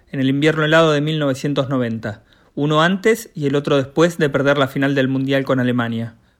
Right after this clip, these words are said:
Mal augurio. Fueron al mismo grado en la primaria, al mismo curso en la secundaria y hasta hace unos días tenían el mismo trabajo. Cuando Pedro hizo el comentario, medio en serio y medio en broma,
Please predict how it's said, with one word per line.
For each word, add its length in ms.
Mal 140
augurio. 540
Fueron 260
al 100
mismo 200
grado 180
en 60
la 100
primaria, 640
al 140
mismo 200
curso 280
en 20
la 60
secundaria 680
y 80
hasta 160
hace 140
unos 120
días 220
tenían 260
el 100
mismo 200
trabajo. 560
Cuando 300
Pedro 200
hizo 160
el 60
comentario, 800
medio 240
en 100
serio 280
y 20
medio 240
en 80
broma, 420